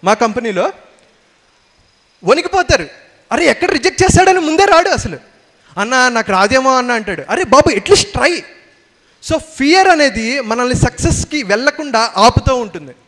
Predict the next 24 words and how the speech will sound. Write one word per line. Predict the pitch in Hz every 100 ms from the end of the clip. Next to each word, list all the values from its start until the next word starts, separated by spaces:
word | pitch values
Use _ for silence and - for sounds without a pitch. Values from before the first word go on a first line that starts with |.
| _ _ _ _ _ _ _ 202
ఎంతమంది | 254 349 339 339
అగ్రీ | 269
చేస్తారు | 311 381 285 262
దీనికి? | 262 254 294 - _ _ _ _ _ _ _ _ _ _ _ -
రైట్, | 202 269 - - - -
ఎవడో | 208 311 359
judgment | 277 277 294 311 269
చేస్తాడు, | 262 - 254 190
నేను | 185 254
పొట్టుగా | 233 269 294 269
ఉన్నాను, | 262 254 247
లావుగా | 240 254 277 269
ఉన్నాను, | 262 254 247 240
నల్లగా | 233 240 269 269
ఉన్నాను, | 269 254 247
జుట్టు | 233 -
తక్కువ | 285 269
ఉందని, | 254 254 247 233
ఎవడో | 240 330
ఒకటి | 359 370
ఏదో | 277 262 359
comment | - 269 311 285
చేస్తూనే | 285 - 339
ఉంటాడు. | 285 208 156